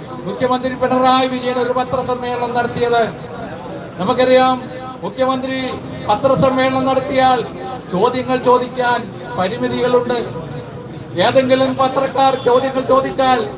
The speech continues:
അവരെ ഭീഷണിപ്പെടുത്തുന്ന സാഹചര്യം നമുക്ക് കാണാൻ കഴിയും. മുഖ്യമന്ത്രിയുടെ മകനെ കുറിച്ചുള്ള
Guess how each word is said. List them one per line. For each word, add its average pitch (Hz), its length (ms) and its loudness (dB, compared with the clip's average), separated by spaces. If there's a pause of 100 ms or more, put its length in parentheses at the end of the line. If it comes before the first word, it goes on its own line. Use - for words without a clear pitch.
(280)
അവരെ 247 560 2 (480)
ഭീഷണിപ്പെടുത്തുന്ന 240 760 -2
സാഹചര്യം 247 440 0
നമുക്ക് 233 240 -2
കാണാൻ 226 420 0
കഴിയും. 226 400 -4 (1040)
മുഖ്യമന്ത്രിയുടെ 254 760 2
മകനെ 262 320 2
കുറിച്ചുള്ള 262 680 0